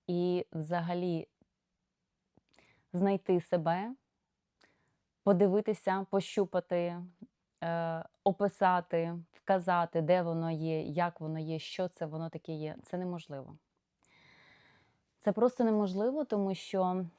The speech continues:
е, все те,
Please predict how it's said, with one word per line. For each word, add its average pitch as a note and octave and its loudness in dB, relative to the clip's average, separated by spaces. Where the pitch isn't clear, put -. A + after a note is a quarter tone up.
е, D#3+ -4
все G#3 -2
те, F#3 0